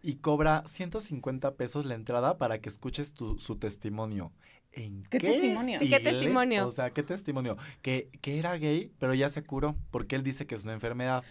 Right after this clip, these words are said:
Speaker 2: Ah, le practicaron seguramente el, el tema es de lo que, lo, lo que hacen los psicólogos del sesenta y nueve al setenta y uno, más o menos, para que se informen.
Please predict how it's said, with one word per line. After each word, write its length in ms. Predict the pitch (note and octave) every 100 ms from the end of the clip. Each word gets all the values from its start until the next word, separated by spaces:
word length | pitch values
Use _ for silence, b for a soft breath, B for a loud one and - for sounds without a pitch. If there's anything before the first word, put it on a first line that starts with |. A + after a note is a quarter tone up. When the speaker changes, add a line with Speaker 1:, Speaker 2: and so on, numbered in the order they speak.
| b
Speaker 2:
Ah, 120 | B3 B3+
le 120 | B3
practicaron 580 | A#3 A#3 A#3+ C4 B3 D#4+
seguramente 840 | D4 G#3+ A3+ A3+ G#3 G#3+ A#3+ C#4+
el, 140 | A3 - -
el 160 | G#3 G#3
tema 300 | G3+ G3+ A3+
es 80 |
de 80 | G#3+
lo 160 | A3+ G#3+
que, 80 | G3
lo, 140 | G3+
lo 140 | G3 F#3+
que 80 | F#3
hacen 180 | F3
los 120 | A3 G#3+
psicólogos 520 | G3 G3 F#3+ G#3 - B B
del 220 | E3+ F#3
sesenta 320 | F3+ F3+ F3
y 20 | E3+
nueve 200 | F3 F#3+
al 60 |
setenta 360 | G#3 E3+ D#3 D3+
y 100 | E3
uno, 140 | D#3
más 200 | D#3 D3+
o 60 | E3+
menos, 300 | D#3+ C#3+ D3
para 260 | D#3+ D3+
que 380 | D3+ D3+ D3+ D3
se 140 | - F#3
informen. 500 | F3 G3+ E3+ D3+